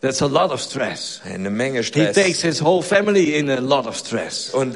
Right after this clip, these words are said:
Speaker 2: seine ganze Familie zieht er mit in diesen großen Stress rein.
Speaker 1: Some people would say one of the biggest problems in marriage and why people divorce is finances.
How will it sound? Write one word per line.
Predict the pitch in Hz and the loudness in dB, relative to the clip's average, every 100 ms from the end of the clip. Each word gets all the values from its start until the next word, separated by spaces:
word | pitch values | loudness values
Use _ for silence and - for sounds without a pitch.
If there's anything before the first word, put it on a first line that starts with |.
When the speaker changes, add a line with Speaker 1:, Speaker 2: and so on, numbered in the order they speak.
| 110 | -2
Speaker 2:
seine | 139 139 | 0 2
ganze | 139 123 | 0 0
Familie | 135 170 165 | 0 2 -2
zieht | 156 147 | 0 0
er | 143 | 2
mit | 180 185 | 0 0
in | 143 | -2
diesen | 127 120 120 110 | -4 -4 -4 -2
großen | 123 123 123 | 0 0 -2
Stress | - 117 110 | 0 0 0
rein. | 104 | 0
Speaker 1:
Some | 175 202 | 2 2
people | 240 226 226 | 2 2 2
would | 175 165 | 2 2
say | 160 143 127 123 | 2 2 2 0
one | 127 143 175 | 0 2 4
of | 170 135 | 2 0
the | 143 | -2
biggest | 131 135 196 214 226 - - | 0 2 2 2 -2 -4 -2
problems | 190 190 180 151 | 0 2 0 -2
in | 139 127 | -2 0
marriage | 131 120 95 - | 0 0 -2 -6
and | 123 127 | -4 0
why | 135 | 0
people | 131 151 131 | 0 -2 -2
divorce | 110 104 135 110 95 - - _ _ | -4 -2 -2 -2 -4 -14 -16 _ _
is | 156 151 - - - - - | 0 0 -2 -8 -18 -20 -20
finances. | - 131 127 110 95 90 - - | -8 -6 -4 -6 -8 -10 -16 -18